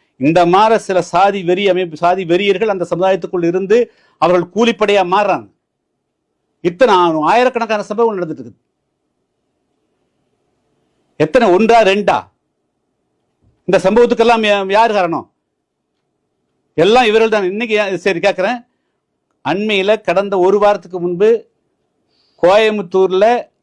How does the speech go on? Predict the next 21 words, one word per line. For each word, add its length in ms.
ஒரு 180
இன்ன-, 520
ஒரு 340
எஸ் 240
ஐ, 140
அதாவது 340
வந்து 320
கு-, 400
கு-, 180
குடிமங்கலம் 640
என்ற 340
ஒரு, 320
அஹ், 140
ஸ்டேஷன்ல 680
பக்கத்துல 340
வந்து, 460
ஆம், 720
சிக்க-, 400
ம-, 420
சிக்கனூத்துங்கிற 600
கிராமம் 520